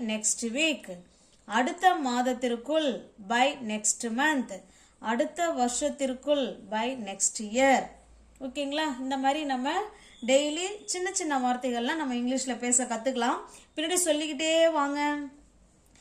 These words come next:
இப்ப நம்ம ஒரு கடைக்கு போறோம், ஏதாவது பொருள் வாங்குவோம் இல்லைங்களா? வாங்குவோமா? "எவ்வளவு? அது எவ்வளவு பணம்?" அப்படின்னு கேட்போம் இல்லைங்களா? எவ்வளவு? அந்த எவ்வளவுங்கிறங்கிறது இங்கிலீஷ்ல how much? சொல்லுங்க.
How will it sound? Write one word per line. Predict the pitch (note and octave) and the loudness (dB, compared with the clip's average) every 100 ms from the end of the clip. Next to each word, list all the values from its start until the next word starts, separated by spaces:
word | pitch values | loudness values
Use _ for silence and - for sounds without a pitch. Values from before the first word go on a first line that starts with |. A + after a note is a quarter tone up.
| - - | -20 -20
இப்ப | - | -6
நம்ம | D#4 D4 | 0 4
ஒரு | C#4+ | 4
கடைக்கு | C#4 C#4+ D#4+ F4+ | 4 4 4 2
போறோம், | D4 A#3 A3 C4 E4+ - - - _ - - | 2 2 2 0 -2 -8 -20 -20 _ -18 -4
ஏதாவது | C#4+ E4+ F4 | 2 4 4
பொருள் | E4 E4 E4+ | 6 6 6
வாங்குவோம் | D#4+ D4 D4 D4 | 4 2 2 0
இல்லைங்களா? | C#4 C4+ C#4 C#4 A3+ - - - | 0 0 2 2 0 -6 -18 -4
வாங்குவோமா? | C4+ C#4+ C#4 C#4 C4+ | -2 -2 0 0 2
"எவ்வளவு? | D4+ F#4+ G4 F4 F4+ F4+ - - - | 2 4 4 4 0 -2 -10 -16 -8
அது | B3 | 0
எவ்வளவு | C4 D4 F4+ F4+ | 4 6 4 2
பணம்?" | D4 D4+ D4 C#4 B3 | 0 2 0 -2 -4
அப்படின்னு | C#4+ | -2
கேட்போம் | C#4 C4 C#4 C4+ | -2 -2 -2 -2
இல்லைங்களா? | C4+ D#4 D#4 - - - _ | 0 -2 -4 -12 -20 -20 _
எவ்வளவு? | B3 D4 D#4 F4+ F4+ F4+ F#4 F#4 F4+ - _ _ - | 0 2 4 6 6 4 -2 -2 -6 -16 _ _ -12
அந்த | C4+ | -4
எவ்வளவுங்கிறங்கிறது | C#4 D4+ E4+ F4+ F4+ F#4 F4+ E4 D#4+ D#4+ C#4+ C4 A#3+ C4 | 0 2 4 2 2 0 0 -4 -4 -4 -2 -2 -2 -2
இங்கிலீஷ்ல | B3+ D4 D#4 C#4 A#3+ C#4+ G4+ A#4 - - - - - | -2 -2 -2 0 2 2 0 -10 -18 -20 -20 -20 -6
how | F4 F#4 F#4+ F#4 | 2 4 2 2
much? | F#4 F4+ D#4+ - - - - - | 2 4 2 2 0 0 -10 -10
சொல்லுங்க. | - B3 C4+ C#4+ D4 F4+ | -6 -2 -2 -2 0 -2